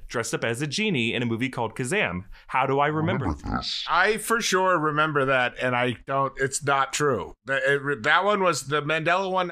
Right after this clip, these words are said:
Speaker 2: I always knew he did not die in prison. The Berenstain Bears ones was fine by me. I'm not a much of a reader, and I'm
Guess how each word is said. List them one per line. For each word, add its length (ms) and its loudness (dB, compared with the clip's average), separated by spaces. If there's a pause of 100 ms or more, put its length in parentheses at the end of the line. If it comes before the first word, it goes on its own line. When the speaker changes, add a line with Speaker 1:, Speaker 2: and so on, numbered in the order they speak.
Speaker 2:
I 160 -2
always 320 -2
knew 140 -2
he 120 -2
did 140 -4
not 200 -2
die 180 0
in 100 -6
prison. 380 -6
The 60 -10
Berenstain 540 -2
Bears 340 -2
ones 320 -4 (160)
was 200 -6
fine 280 -2
by 200 -2
me. 180 -4
I'm 180 -2
not 180 0
a 20 -2
much 240 -4
of 80 -4
a 40 -4
reader, 380 -2
and 100 -2
I'm 140 -4